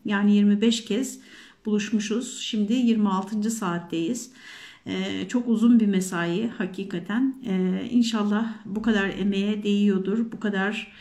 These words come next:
e, zaman ayırdıktan sonra buradaki anlatılan ahlakın, burada anlatılan,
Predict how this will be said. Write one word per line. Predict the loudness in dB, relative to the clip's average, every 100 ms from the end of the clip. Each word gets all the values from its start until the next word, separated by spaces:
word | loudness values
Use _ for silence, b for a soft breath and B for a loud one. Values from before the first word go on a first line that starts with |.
| B B B -10
e, | -4 -2 -2 -2
zaman | 0 2 2
ayırdıktan | 2 0 -2 -4 -2 0
sonra | 0 -2 -2 -2 -2 -2 -2
buradaki | -2 -4 -4 -4
anlatılan | 0 0 0 -2 -2 -2 -2
ahlakın, | -4 -4 -2 -2 -2 0 0 0 B B B -2
burada | 0 0 0
anlatılan, | 2 2 0 -2 0 2 2